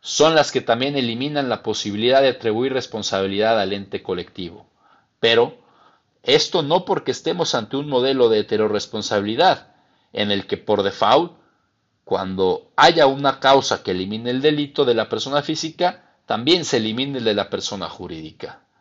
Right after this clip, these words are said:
sino que obedece a razones distintas.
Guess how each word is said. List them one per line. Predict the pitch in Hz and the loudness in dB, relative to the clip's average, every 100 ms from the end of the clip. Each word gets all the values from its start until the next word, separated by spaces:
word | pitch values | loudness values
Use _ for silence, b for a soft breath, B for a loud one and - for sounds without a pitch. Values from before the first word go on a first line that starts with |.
| b b b | b b b
sino | - 98 95 87 | -12 -8 -10 -10
que | 87 82 - _ _ | -10 -10 -12 _ _
obedece | 107 101 95 127 135 139 143 - - | -2 0 2 2 0 0 0 -2 0
a | 127 | 2
razones | 107 101 120 127 117 110 | 2 -2 -4 -4 -4 -8
distintas. | - 170 127 - - - - - | -8 -10 -10 -14 -18 -12 -12 -12